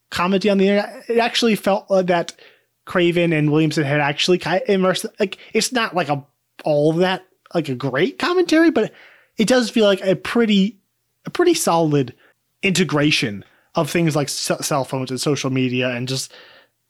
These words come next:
I guess, youth culture per two thousand ten into, into the film. It,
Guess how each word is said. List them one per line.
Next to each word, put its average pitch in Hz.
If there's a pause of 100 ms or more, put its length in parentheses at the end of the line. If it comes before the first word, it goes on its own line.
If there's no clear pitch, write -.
(320)
I -
guess, 156
youth 143
culture 143
per 147
two 151
thousand 135
ten 127 (640)
into, 139
into 151
the 127
film. 127
It, 135